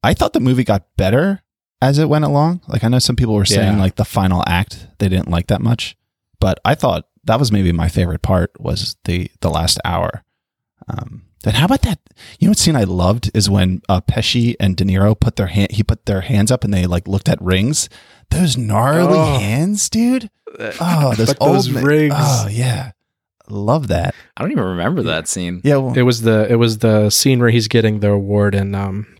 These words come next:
Speaker 2: Pacino's character is giving it to him, and he meets him
Speaker 3: Oh, yeah.
Speaker 2: upstairs to give him the matching ring that only three people have. And, oh, I love that scene too.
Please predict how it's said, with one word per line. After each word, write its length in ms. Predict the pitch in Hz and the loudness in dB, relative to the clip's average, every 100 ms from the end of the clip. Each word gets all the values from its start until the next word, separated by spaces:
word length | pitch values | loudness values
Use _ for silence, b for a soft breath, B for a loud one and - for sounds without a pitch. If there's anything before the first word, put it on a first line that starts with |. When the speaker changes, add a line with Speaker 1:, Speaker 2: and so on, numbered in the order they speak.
| - | -8
Speaker 2:
Pacino's 400 | 113 - 110 101 | -4 -2 -2 -2
character 320 | 107 101 - | -2 -2 -4
is 100 | 101 | -4
giving 280 | 107 107 101 | -2 -2 -4
it 80 | - | -4
to 100 | 104 | -6
him, 140 | 101 | -4
and 80 | 101 | -2
he 120 | 110 | -2
meets 280 | 110 120 92 | 0 0 2
him 80 | 90 | 0
Speaker 3:
Oh, 60 | |
yeah. 60 | 87 | 0
Speaker 2:
upstairs 840 | 82 117 110 104 101 101 - - B B B B B | 0 0 2 2 0 -2 -4 -8 B B B B B
to 140 | - | -2
give 180 | 113 113 | 0 2
him 220 | 107 107 104 | 2 0 0
the 300 | 101 101 101 | 0 0 2
matching 400 | 104 98 107 101 | 2 2 0 0
ring 220 | 104 101 | 0 0
that 140 | 98 | 0
only 160 | 101 98 | 0 -2
three 260 | - 110 | -2 -4
people 340 | - 104 - 98 | -2 -4 -2 -2
have. 500 | 92 92 90 95 87 | -2 -2 -4 -6 -6
And, 220 | 92 98 - _ B B B B B - | -8 -8 -16 _ B B B B B 0
oh, 320 | 120 110 - | 0 0 -2
I 60 | 107 | 0
love 220 | 110 101 | 2 2
that 160 | 104 - | -2 -2
scene 240 | 104 95 | -4 -4
too. 320 | - 95 95 | -2 -2 -4